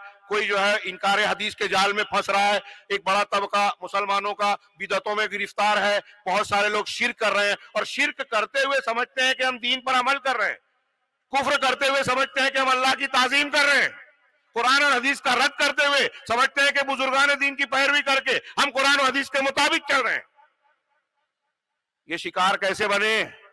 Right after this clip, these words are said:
शिर्क करने की वजह से आसमान से गिरे और शैतान ने इन्हें अपना लुकमा बनाया। ये हिदायत से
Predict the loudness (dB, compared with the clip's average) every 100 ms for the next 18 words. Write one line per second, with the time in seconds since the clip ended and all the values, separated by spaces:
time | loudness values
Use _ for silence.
0 | _ _ _ _ _ _ -12 -6 -6 -4
1 | -4 -2 -4 -4 -4 -4 -4 -4 -4 -4
2 | -8 _ -6 -4 -2 0 2 4 2 2
3 | 2 4 4 4 2 0 -4 -14 -20 -20
4 | -20 -20 -18 -6 -2 0 0 0 0 2
5 | 2 2 2 2 2 2 2 0 0 0
6 | 2 2 4 4 2 0 -8 -20 -20 -20
7 | _ _ _ _ _ _ _ _ _ _
8 | -6 -4 -2 0 2 2 0 -2 -6